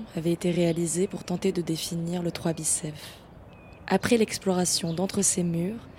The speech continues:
son jardin, la création hospitalière et sa soirée astrale, restent d'autres facettes inexplorées. L'hôpital abrite le Trois Bicef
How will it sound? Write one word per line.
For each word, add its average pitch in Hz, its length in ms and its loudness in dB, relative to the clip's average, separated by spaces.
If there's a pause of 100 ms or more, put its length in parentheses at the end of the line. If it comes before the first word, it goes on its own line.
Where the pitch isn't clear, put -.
(280)
son - 180 0
jardin, 170 520 0 (160)
la 165 100 0
création 175 460 2
hospitalière 160 720 0
et 160 40 -6
sa 160 140 -4
soirée 180 300 2
astrale, 170 600 0 (440)
restent - 400 2
d'autres 165 260 -2
facettes - 560 0
inexplorées. 165 760 -2 (960)
L'hôpital 180 560 2
abrite 190 340 2
le 170 80 2
Trois 170 160 2
Bicef - 680 0